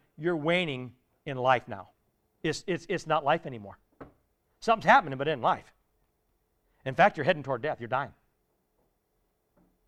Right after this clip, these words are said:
We don't want to believe that, but God says it is. And I think, who among us wants to do life without Jesus? I don't. Because that's certain death,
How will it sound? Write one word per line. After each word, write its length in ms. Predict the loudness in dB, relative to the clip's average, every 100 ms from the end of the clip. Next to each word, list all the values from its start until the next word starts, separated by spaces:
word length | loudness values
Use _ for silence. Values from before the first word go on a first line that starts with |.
| _ _ _ _ _ _ _ _
We 80 | -2
don't 100 | 0
want 80 | 0
to 60 | 0
believe 280 | -2 -2
that, 200 | -4 -10 -10
but 140 | -10 -10 _ _ _ _ -12
God 220 | 2 4 6
says 180 | 2
it 80 | 0
is. 360 | 0 -2 -6 -18 _ _ _ _ _ _ _ _ _ _ _ _ _ _ _ _ _ _ _ _ _ _ _ _ _ _ _ _ _ _ _ _ _ _ _ _ _ _ -8
And 120 | 6 8
I 80 |
think, 400 | 8 8 4 2 _ _ 6
who 220 | 10 12
among 320 | 12 12 12
us 120 | 8
wants 180 | 6 4
to 60 | 4
do 160 | 0
life 240 | 8 8 8
without 260 | 4 2 2
Jesus? 400 | -8 -10 -14 0
I 120 | 2
don't. 180 | 2 -4 -14 -20 _ _ _ _ _ _ _ _ _ _ _ _ _ -4
Because 260 | 4 6 8
that's 200 | 6 8
certain 300 | 2 4 10
death, 240 | 10 10